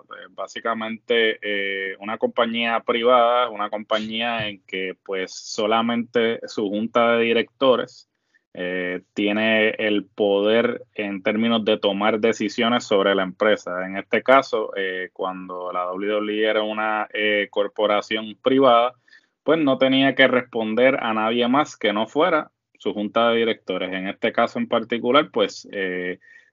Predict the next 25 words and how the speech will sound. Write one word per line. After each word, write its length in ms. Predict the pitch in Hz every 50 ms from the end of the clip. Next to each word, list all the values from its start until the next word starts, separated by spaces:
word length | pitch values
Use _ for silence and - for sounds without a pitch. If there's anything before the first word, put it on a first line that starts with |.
| _ _ -
como 500 | - 104 101 98 95 95 95 95 95 92 92
bien 180 | 98 101 101
hemos 300 | 107 107 113 120 117 113
dicho, 380 | 113 147 147 143 - 131 127 - - - _
eh, 500 | - 95 95 95 92 92 92 92 92 92 90
Vince 280 | 90 90 98 95 90 -
McMahon, 500 | - 110 104 104 113 127 135 139 139 - -
eh, 580 | 95 95 92 92 90 90 90 90 90 90 92 - _ _
tiene 480 | - 104 98 98 101 107 110 110 110 110
el 340 | - - 104 104 101 95
porcentaje 800 | - - 113 104 98 - 101 95 92 92 - 104 101 101 117 113
mayor 640 | 110 107 107 110 107 104 104 107 131 143 143 143 - -
y 300 | 107 101 95 92 90 87
siempre 380 | - - 98 101 95 - 110
ha 40 | 107
sido 240 | - - 110 110 113
así 220 | 113 - - 139
porque 340 | 143 143 - 104 92 - 95
él 100 | 95 90
fue 180 | - - 110 101
el 60 | -
fundador 540 | - - 107 104 104 101 104 104 107 107 107
de 120 | 107 110
la 80 | 113 120
empresa. 460 | 123 - - 127 123 120 - 123